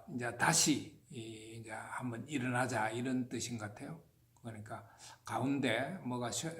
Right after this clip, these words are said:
이, 뭔가 이렇게 이제, 아, 열해지다가,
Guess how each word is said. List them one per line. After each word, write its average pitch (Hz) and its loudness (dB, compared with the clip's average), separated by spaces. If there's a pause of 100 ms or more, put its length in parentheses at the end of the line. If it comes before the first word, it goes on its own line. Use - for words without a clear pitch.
이, 131 -2
뭔가 131 2
이렇게 127 -4
이제, 113 -6
아, - -8
열해지다가, 139 4